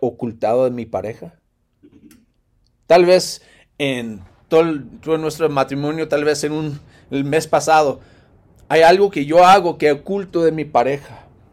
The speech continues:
Hay algo sobre mí que no quiero que mi cónyuge sepa. ¿Acaso finjo, conspiro,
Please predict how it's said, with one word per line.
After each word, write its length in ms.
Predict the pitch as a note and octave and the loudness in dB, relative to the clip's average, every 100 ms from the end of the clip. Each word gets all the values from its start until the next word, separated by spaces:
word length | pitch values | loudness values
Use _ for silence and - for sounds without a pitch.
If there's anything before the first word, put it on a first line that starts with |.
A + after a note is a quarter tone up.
| _ _ _ _ _ _ _ - | _ _ _ _ _ _ _ -2
Hay 140 | C#3+ G3 | 6 6
algo 200 | A3 G3 | 8 6
sobre 320 | G#3 F3 D#3 | 4 2 2
mí 260 | D3+ F#3 | 0 -2
que 160 | E3+ D#3+ | 0 -2
no 240 | D3+ F3+ | 0 -4
quiero 360 | - D#3+ F#3 F#3 | -2 2 2 2
que 100 | D#3+ | -2
mi 220 | D#3+ C#3+ | -2 -6
cónyuge 560 | D3+ D#3+ D#3 D3+ D3 C#3+ | -4 -4 -2 -2 2 2
sepa. 640 | - D3+ C#3 - G2 F2+ _ - - - _ _ _ _ _ _ _ _ _ _ _ _ _ _ - | 2 -2 -2 -4 -12 -12 _ -20 -20 -20 _ _ _ _ _ _ _ _ _ _ _ _ _ _ -12
¿Acaso 480 | A#3 - E3+ A3 F3+ - - - | -8 -2 0 4 2 0 -20 -20
finjo, 800 | - F#3 G#3 G#3+ - A3+ A#3 - _ _ _ | -6 -2 0 0 4 4 2 -8 _ _ _
conspiro, 920 | E3+ F3 C#3+ - - F#3 F#3+ G#3+ G#3+ | -4 -4 -6 -8 -2 4 6 6 4